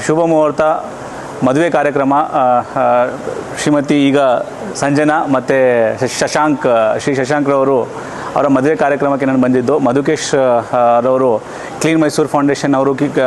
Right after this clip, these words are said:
ಅಲ್ಲಿ ಕೂಡ ತುಂಬ ಚೆನ್ನಾಗಿ ಕೆಲಸ ಮಾಡ್ತಾ ಬಂದಿದ್ದಾರೆ. ತುಂಬ ಹಳೆ ಪರಿಚಯ ನನಗೆ.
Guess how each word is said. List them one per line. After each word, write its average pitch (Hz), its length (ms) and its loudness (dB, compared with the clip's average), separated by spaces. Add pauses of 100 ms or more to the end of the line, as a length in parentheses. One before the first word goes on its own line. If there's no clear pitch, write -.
ಅಲ್ಲಿ 131 180 2
ಕೂಡ 143 180 0
ತುಂಬ 131 320 0 (680)
ಚೆನ್ನಾಗಿ 151 300 0
ಕೆಲಸ 135 220 0
ಮಾಡ್ತಾ 139 320 0
ಬಂದಿದ್ದಾರೆ. 127 380 2
ತುಂಬ 135 200 0
ಹಳೆ 127 160 2
ಪರಿಚಯ 139 380 0
ನನಗೆ. 123 320 0